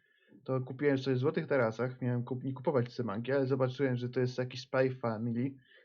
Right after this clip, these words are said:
Stwierdziłem, ładna kreska. No to spojrzałem na kilka stron, żeby nie spoilować sobie czytania.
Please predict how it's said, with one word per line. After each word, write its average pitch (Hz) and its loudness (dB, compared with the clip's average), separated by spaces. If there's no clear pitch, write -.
Stwierdziłem, 139 -2
ładna 139 4
kreska. 123 -2
No 131 -4
to 123 -4
spojrzałem 143 0
na 135 0
kilka 131 -2
stron, 117 -4
żeby 123 0
nie 123 2
spoilować 127 2
sobie 120 0
czytania. 120 -4